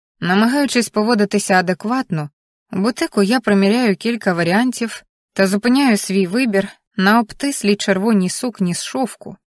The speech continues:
з відкритою спиною до попереку, тонкими шлейками, які зав'язуються навколо шиї, а від них опускається блискучий золотий ланцюжок до краю вирізу. Легкі чорні босоніжки з відкритою п'ятою доповнили мій вечірній образ.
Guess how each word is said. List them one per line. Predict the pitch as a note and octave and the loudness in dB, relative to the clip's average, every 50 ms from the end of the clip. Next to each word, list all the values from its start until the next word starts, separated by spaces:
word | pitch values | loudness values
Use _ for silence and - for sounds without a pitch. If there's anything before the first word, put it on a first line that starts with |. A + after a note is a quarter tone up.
| _ _ _ _ _ - - | _ _ _ _ _ -12 -8
з | D#3+ D#3+ | -4 -2
відкритою | F3+ F#3 - - - B3 A3 - F3 E3+ | -2 -2 -2 -2 0 0 0 0 -2 -4
спиною | - - - - B3 C4 C4+ B3 A3 G#3+ | -4 -6 -6 -2 0 2 2 2 2 2
до | F#3+ G#3 | 0 -2
попереку, | G#3 - G#3+ G#3+ G#3 - G3 F#3+ F#3 - F#3 F#3 G3 - _ _ | -2 0 -2 0 0 2 0 0 0 -2 -4 -6 -6 -6 _ _
тонкими | - G3 F#3+ G#3+ G#3 - C#4 A3+ F3 | -2 0 0 0 0 0 0 0 0
шлейками, | D3 - - F3 F#3 G3+ G#3 - - A#3 A3+ A#3 A#3 - _ _ _ _ - | 0 -4 -4 -2 -2 -2 -2 -2 -2 0 0 0 -2 -4 _ _ _ _ -6
які | - F#3 G3 G3 - A3 G#3 | -2 0 0 0 0 0 0
зав'язуються | F3+ F#3+ G3 F#3 F#3+ F#3+ F#3+ F3+ F3 F3+ E3+ - - F#3+ | 2 2 2 2 4 2 2 2 0 -2 -4 -2 -4 -2
навколо | F3 E3+ E3 - - F3+ E3 F3 E3+ | -2 -2 -4 -2 -4 -4 -2 -2 -4
шиї, | - - - F3 E3 D#3+ E3 _ _ _ _ _ _ _ _ | -4 -4 -4 -4 -6 -6 -10 _ _ _ _ _ _ _ _
а | - E3 E3 | -6 -4 -2
від | F3 F#3 | 0 0
них | A3 C#4+ C#4+ - | 0 0 0 -2
опускається | G#3+ G#3 G#3+ G3+ - - - B3 A#3+ A3+ - - G3 | -6 -4 -4 -6 -6 -2 -2 0 0 0 0 -2 -2
блискучий | F3+ F3+ F3+ F3+ - - _ - C#4 C4 - - G#3 F#3 | 0 0 -2 -2 -4 -6 _ -12 -12 -10 -4 -2 -2 -2
золотий | E3 F3+ F3+ F3+ - - A3+ A3+ | -2 -2 -4 -4 -2 -2 -2 0
ланцюжок | G#3 F#3 F#3 F3+ - - G3+ F#3+ F3+ G3+ A3 G3+ - - | 0 0 0 -2 -4 -4 -6 -4 -2 -2 -4 -4 -4 -6
до | E3 D#3 D#3+ | -8 -8 -8
краю | D3 - F3 E3 D#3+ D#3+ D#3 | -8 -4 -4 -4 -2 -4 -4
вирізу. | D3 D3 D3 C#3+ D3 D3 - - - F3+ _ _ _ _ _ _ _ _ _ _ - | -6 -6 -8 -8 -8 -10 -12 -14 -18 -20 _ _ _ _ _ _ _ _ _ _ -6
Легкі | - - G3+ - - A#3 A3+ | -4 -4 -4 -2 -2 -4 -4
чорні | G#3 - A3+ G#3+ G3+ G3+ G3+ | 0 0 2 2 4 4 2
босоніжки | F#3+ F#3 G3 - - G3+ G3 G#3+ B3+ C4 - - - D#3+ D3 C#3+ _ _ _ _ _ - | 2 0 -2 -2 0 0 2 2 0 0 -4 -8 -8 -10 -10 -10 _ _ _ _ _ -6
з | G3 E3+ | -2 0
відкритою | F#3+ A3 G#3 - G#3 G3+ F#3+ - F#3+ E3+ | 0 -2 0 0 0 0 2 2 -2 -2
п'ятою | - F3+ F3+ F3+ - - F3+ E3+ D#3 D3+ D3 _ _ _ _ _ - | -2 -2 -4 -4 -4 -4 -4 -4 -4 -4 -6 _ _ _ _ _ -6
доповнили | - F#3+ G3+ - - C#4+ C#4 B3+ G3 F3 E3+ E3+ E3+ | -2 -2 -2 0 0 0 2 2 2 2 0 -2 0
мій | F#3 G#3+ A3 | 0 2 2
вечірній | G#3 G3 - - - F3+ F3 F3 E3+ E3 | 0 -2 -2 -2 -2 -2 -2 -2 -2 -4
образ. | - D#3+ D#3 D3 C#3 - - - - - - - | -4 -6 -6 -6 -8 -8 -10 -12 -12 -12 -12 -14